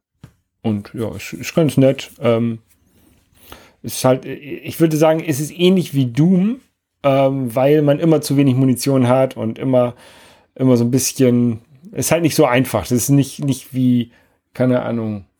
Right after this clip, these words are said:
Quake, wo du halt alles wegballerst, sondern eher, eher wo Doom, wo du, wo du immer so ein bisschen aufba-, oder wie auf jeden Fall wie die neuen Dooms, wo du immer so ein bisschen ressourcenschonend umgehen musst.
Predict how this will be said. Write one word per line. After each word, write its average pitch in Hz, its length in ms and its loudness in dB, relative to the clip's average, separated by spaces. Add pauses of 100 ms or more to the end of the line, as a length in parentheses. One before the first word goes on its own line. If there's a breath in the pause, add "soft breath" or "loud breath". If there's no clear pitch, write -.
(440)
Quake, 139 360 0
wo 131 80 2
du 127 80 4
halt 123 140 4
alles 113 240 -2
wegballerst, 139 540 0
sondern 123 340 0
eher, 120 240 0
eher 120 240 0
wo 117 80 2
Doom, 117 260 0
wo 113 80 -2
du, 110 240 0
wo 107 80 -6
du 107 60 -4
immer 110 140 -2
so 107 80 -4
ein 110 40 -2
bisschen 104 220 -4
aufba-, 104 240 -4
oder 107 220 2
wie 113 100 -2
auf 110 100 -2
jeden 113 140 2
Fall 107 160 -2
wie 107 40 2
die 104 120 2
neuen 107 320 4
Dooms, 101 300 -4 (320 loud breath)
wo 117 100 2
du 117 40 4
immer 113 140 4
so 107 80 2
ein 107 60 2
bisschen 110 540 0 (120)
ressourcenschonend 110 960 0
umgehen 98 300 -2
musst. 90 320 -10